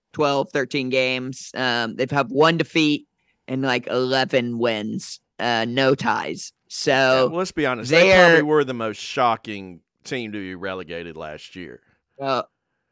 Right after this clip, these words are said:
Speaker 1: it, Brendan Rodgers must have done a just piss poor performance 'cause that team is so talented
Speaker 2: Yeah.
Speaker 1: compared to the rest of the championship. It is absurd how talented they have.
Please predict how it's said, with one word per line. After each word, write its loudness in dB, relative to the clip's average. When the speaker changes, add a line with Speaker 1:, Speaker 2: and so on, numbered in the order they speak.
Speaker 1:
it, 0
Brendan 4
Rodgers 4
must -2
have -4
done 0
a 0
just 0
piss 0
poor -2
performance -4
'cause -2
that 4
team 2
is 0
so 4
talented -2
Speaker 2:
Yeah. -8
Speaker 1:
compared 2
to -2
the 2
rest 0
of -20
the -12
championship. -2
It 2
is 4
absurd 0
how -4
talented -4
they 2
have. 0